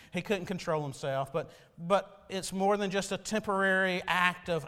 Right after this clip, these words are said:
anger. He then begins to scheme against David. And then he orders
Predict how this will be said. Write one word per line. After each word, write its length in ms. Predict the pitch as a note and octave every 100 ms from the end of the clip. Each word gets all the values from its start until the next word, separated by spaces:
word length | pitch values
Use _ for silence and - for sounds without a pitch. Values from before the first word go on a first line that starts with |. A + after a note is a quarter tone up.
| -
anger. 760 | G#3 C#4 C#4 B2+ G#2 F#2+ B2 - _ _ _ _ _ _ _ _ _ _
He 200 | F3+ F3+
then 220 | F3+ A3+
begins 540 | A#3+ F#3 F#3+ F3+ E3+ -
to 100 | F3+
scheme 840 | - - - C4 F#4 D4+ D3+ C#3+
against 580 | F3+ F3 G3 G3+ - F3+
David. 600 | G#3 C4 E4 C3+ D#2+ C#2+ - _ _ _ _ _ _ _ _ -
And 100 | G3
then 140 | B3+
he 160 | C#4 B3
orders 680 | B3+ E4+ F#4+ A3+ D#3+ -